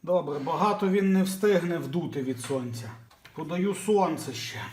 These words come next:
Ну і раз така історія, то можна лампочку підключити, поки він думає вмикатися.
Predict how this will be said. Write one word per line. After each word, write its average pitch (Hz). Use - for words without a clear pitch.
Ну 175
і 180
раз 196
така 202
історія, 202
то 190
можна 190
лампочку 185
підключити, 139
поки 170
він 175
думає 175
вмикатися. 147